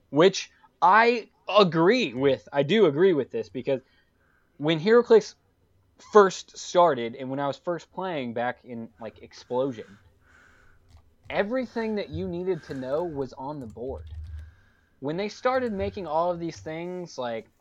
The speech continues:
it moved into your, uh, battlefield conditions and your feats, and then it became, like, s-, like, all this stuff that was off the board, I think it really did detract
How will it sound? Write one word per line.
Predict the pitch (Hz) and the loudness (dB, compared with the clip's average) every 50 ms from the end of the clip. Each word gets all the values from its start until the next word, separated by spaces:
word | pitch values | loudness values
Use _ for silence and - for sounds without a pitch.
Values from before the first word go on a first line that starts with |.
| _ _ - | _ _ -18
it | - 123 | -14 -12
moved | 120 120 123 131 135 135 131 | -10 -8 -6 -6 -6 -6 -6
into | 135 135 139 131 127 - - 131 127 127 127 123 120 120 117 117 - _ _ _ _ _ _ _ _ - | -8 -8 -8 -10 -10 -10 -10 -8 -8 -6 -6 -6 -8 -8 -8 -10 -12 _ _ _ _ _ _ _ _ -14
your, | 113 113 120 120 117 117 117 117 117 113 113 110 110 107 98 - _ - | -10 -8 -6 -4 -4 -4 -4 -4 -4 -4 -4 -6 -6 -8 -10 -14 _ -18
uh, | - 110 104 98 95 95 95 | -16 -14 -14 -14 -16 -16 -18
battlefield | 92 98 - 131 135 135 135 123 - 139 139 135 127 | -14 -8 -6 -4 -4 -4 -6 -8 -8 -8 -8 -8 -8
conditions | - 135 127 123 127 123 - - 131 127 123 123 117 110 | -8 -10 -10 -8 -10 -10 -10 -12 -10 -10 -10 -10 -10 -12
and | 110 110 | -12 -14
your | 104 110 107 - _ - | -14 -16 -18 -20 _ -10
feats, | 170 160 147 143 143 143 _ _ - - | -8 -8 -6 -8 -8 -10 _ _ -20 -16
and | 139 123 123 127 | -14 -12 -12 -12
then | 131 139 | -12 -12
it | 135 120 | -14 -16
became, | 120 117 120 - 147 147 143 143 139 139 131 127 | -18 -20 -18 -14 -10 -8 -8 -8 -8 -8 -8 -10
like, | 127 123 120 120 - | -10 -10 -10 -10 -12
s-, | _ - - - _ _ - - _ _ _ _ _ _ | _ -20 -20 -20 _ _ -20 -20 _ _ _ _ _ _
like, | - 139 139 - | -10 -8 -2 0
all | 190 214 240 | 2 2 2
this | 226 233 190 - | 2 0 -2 -4
stuff | - - - 208 208 202 - | -6 -6 -2 -2 -2 -2 -2
that | 170 156 | -4 -4
was | 151 147 123 | -4 -4 -6
off | 117 - 135 147 170 170 - | -6 -6 -6 -4 -4 -6 -6
the | - 139 | -10 -12
board, | 131 120 135 147 165 180 - - | -10 -6 -4 -4 -4 -4 -6 -8
I | - 135 139 | -12 -12 -12
think | _ - 226 220 214 | _ -8 -8 -6 -6
it | 196 143 | -6 -4
really | 143 139 143 151 165 170 170 | -4 -2 -2 -2 -2 -2 -4
did | 156 139 135 135 139 135 | -4 -4 -6 -6 -6 -8
detract | 135 156 147 - - - 127 107 98 101 117 - _ | -10 -12 -14 -14 -12 -8 -8 -8 -8 -8 -12 -14 _